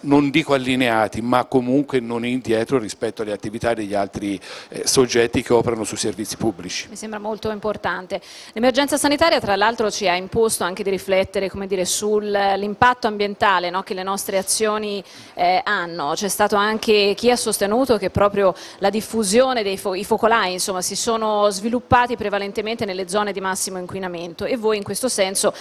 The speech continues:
Speaker 2: avete, eh, non solo un'attenzione verso il cittadino, eh, non solo verso i servizi, ma anche verso l'ambiente e verso i giovani. Infatti avete,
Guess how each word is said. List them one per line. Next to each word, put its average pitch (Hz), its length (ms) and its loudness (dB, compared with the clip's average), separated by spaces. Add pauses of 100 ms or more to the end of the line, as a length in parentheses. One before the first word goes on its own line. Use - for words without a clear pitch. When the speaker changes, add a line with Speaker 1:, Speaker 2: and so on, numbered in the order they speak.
(340)
Speaker 2:
avete, 254 340 4
eh, 196 800 4
non 220 160 -2
solo 294 200 4
un'attenzione 196 540 -2
verso 190 300 0
il 185 80 -6
cittadino, 208 1600 4
eh, - 20 6
non 202 180 -4
solo 233 240 4
verso 196 320 2
i 202 100 2
servizi, 214 580 -2
ma 196 100 0
anche 202 200 -2
verso 185 280 -2
l'ambiente 208 680 2
e 202 60 0
verso 185 340 -2
i 196 40 0
giovani. 180 420 -2
Infatti 190 360 2
avete, 202 340 2